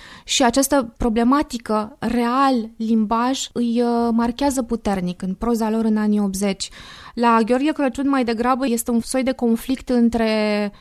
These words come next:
corporalitate și limbaj. La Nedelciu nu există tematica corporalității atât de puternică, e o tematică mai socială, un real, uh, cotidian versus limbaj. Cum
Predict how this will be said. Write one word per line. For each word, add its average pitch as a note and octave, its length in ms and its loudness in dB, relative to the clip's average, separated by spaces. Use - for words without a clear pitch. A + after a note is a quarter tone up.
corporalitate A3 920 2
și G3+ 160 -4
limbaj. E3+ 580 -2
La A#3+ 440 6
Nedelciu C4 580 4
nu C#4+ 200 4
există B3+ 400 0
tematica G#3+ 500 0
corporalității G#3 760 -2
atât G3+ 200 0
de G#3 100 0
puternică, B3+ 540 2
e C4 140 0
o C4 60 2
tematică C4+ 460 -2
mai B3+ 220 2
socială, B3+ 1080 0
un B3+ 260 2
real, B3+ 360 2
uh, C#4 920 -2
cotidian A3+ 800 0
versus C#4 540 -4
limbaj. A#3 640 2
Cum E4 320 0